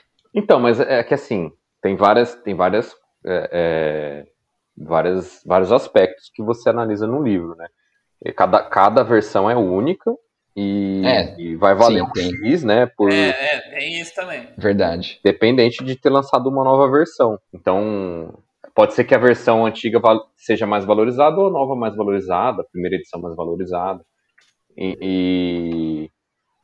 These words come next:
Speaker 1: cara, é muito bizarro, né? Eu não entendo muito desse mercado, não, mas eu fiquei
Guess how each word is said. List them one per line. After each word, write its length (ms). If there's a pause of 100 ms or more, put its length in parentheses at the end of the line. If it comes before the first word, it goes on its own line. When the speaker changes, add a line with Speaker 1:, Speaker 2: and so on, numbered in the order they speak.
Speaker 1:
cara, 160
é 40
muito 180
bizarro, 420
né? 100
Eu 60
não 60
entendo 300
muito 220
desse 220
mercado, 460
não, 220
mas 420
eu 160
fiquei 640